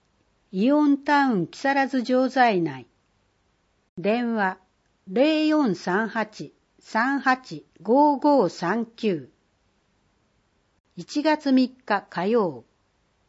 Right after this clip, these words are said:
伏井歯科医院。桜井新町五の二の十四。電話、零四三八三六三零四零。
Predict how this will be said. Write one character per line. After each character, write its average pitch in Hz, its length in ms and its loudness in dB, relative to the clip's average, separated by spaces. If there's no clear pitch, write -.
伏 - 340 -6
井 277 320 2
歯 - 180 -18
科 277 180 2
医 247 340 0
院。 147 200 -10
桜 294 560 -2
井 269 80 -2
新 262 340 0
町 151 540 -6
五 254 180 4
の 214 220 0
二 240 180 2
の 151 200 0
十 214 360 -2
四。 175 340 -2
電 233 340 -2
話、 196 240 -2
零 302 380 2
四 285 260 2
三 196 340 -2
八 180 420 -8
三 269 400 2
六 262 380 -4
三 277 460 0
零 254 340 0
四 190 380 -2
零。 156 340 -6